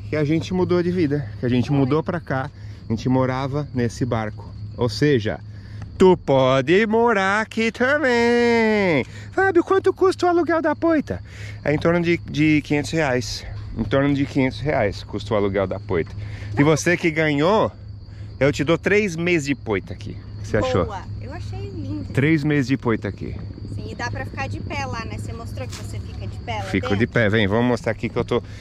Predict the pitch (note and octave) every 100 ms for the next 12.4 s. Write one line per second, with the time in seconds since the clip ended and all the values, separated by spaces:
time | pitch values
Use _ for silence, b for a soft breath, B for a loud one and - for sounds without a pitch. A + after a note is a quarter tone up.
0 | B B - A#2+ A2+ B2+ C3 A#2+ C3 A2+
1 | G#2 A2+ B2 B2+ B2 A#2 C3 B2 B2 A#2+
2 | A2 B2 A2+ A#2+ A#2 B2+ A#2 - B B
3 | B B B B - A2 A#2 G#2+ A#2 A2+
4 | A#2 A2 A#2 A2 G#2 A2 A#2 A#2+ A2 G#2
5 | G2+ - - - C4+ E4+ F#4 F#4 A3+ -
6 | A2+ G2 E3 G3+ - - D#4 - - -
7 | - G#2+ B2 - G#2 G#2 - - - -
8 | - - - - C4+ C4+ A3 B3 C#4+ -
9 | - - - - C4 - - G2 A2 -
10 | - - - - - - - - D#3 -
11 | - - A#3 - - - A#3 G3 G#3+ A2
12 | G2 G#2 G2+ F2+